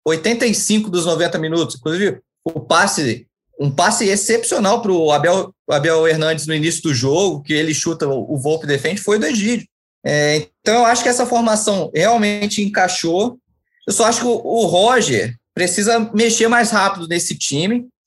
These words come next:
e eu acho que isso influi até ele, o Caio Paulista tem tanto fôlego que eu acho que o Roger não quer tirar o Caio Paulista tão cedo do jogo.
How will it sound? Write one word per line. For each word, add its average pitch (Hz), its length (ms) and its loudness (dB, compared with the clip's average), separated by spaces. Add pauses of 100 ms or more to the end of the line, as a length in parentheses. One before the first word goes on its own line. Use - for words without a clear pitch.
(120)
e 226 240 0
eu 220 120 6
acho 240 160 2
que 247 80 -2
isso 247 460 0
influi 214 440 0
até 240 580 2 (520)
ele, 214 760 2
o 160 80 -4
Caio 240 220 2
Paulista 240 340 2
tem 226 140 0
tanto 269 320 0
fôlego 202 540 0
que 190 60 -4
eu 202 40 4
acho 220 120 0
que 226 60 -2
o 196 40 2
Roger 214 220 2
não 226 140 -2
quer 226 140 0
tirar 226 260 0
o 220 60 0
Caio 214 200 2
Paulista 196 360 -2
tão 208 120 0
cedo 202 260 0
do 220 120 -2
jogo. 196 320 0